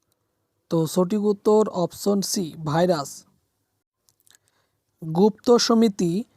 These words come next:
অভিনব ভারত এর প্রতিষ্ঠাতা কে? তো সঠিক উত্তর অপশন সি, গণেশ সাভারকর।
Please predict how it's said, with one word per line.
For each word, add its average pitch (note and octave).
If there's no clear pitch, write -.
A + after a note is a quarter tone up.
অভিনব A3
ভারত F3+
এর G3
প্রতিষ্ঠাতা G#3+
কে? D#3+
তো E3+
সঠিক G3
উত্তর A#3
অপশন G#3
সি, F3+
গণেশ F#3
সাভারকর। F#3